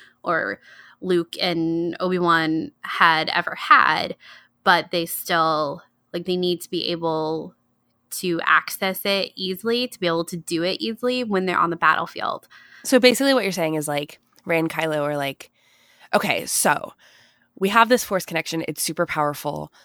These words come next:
Speaker 2: but we can't let Palpatine get to us because he will manipulate us." So,
Speaker 1: Yeah.
Speaker 2: or, like, the dark side, and even sometimes, like, even saying Palpatine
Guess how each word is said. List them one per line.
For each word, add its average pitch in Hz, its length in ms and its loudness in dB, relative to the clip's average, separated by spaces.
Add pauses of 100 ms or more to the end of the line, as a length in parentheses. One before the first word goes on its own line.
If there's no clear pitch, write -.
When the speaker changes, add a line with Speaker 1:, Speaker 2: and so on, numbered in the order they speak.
(360)
Speaker 2:
but 156 280 0
we 165 100 0
can't - 360 -2
let 151 480 0
Palpatine 151 520 0
get 143 200 -6
to - 180 -8
us - 160 -4
because 160 240 -4
he 170 140 -2
will 156 200 2
manipulate 143 520 -6
us." - 380 -6 (920)
So, 196 140 -4
Speaker 1:
Yeah. 165 280 6
Speaker 2:
or, 170 140 4
like, 160 240 0
the 175 80 0
dark 151 300 0
side, 143 460 -4
and 151 160 -6 (440)
even 294 220 4 (160)
sometimes, 214 640 -2
like, 185 180 -4
even 156 260 -2
saying 147 400 -4
Palpatine 147 800 -6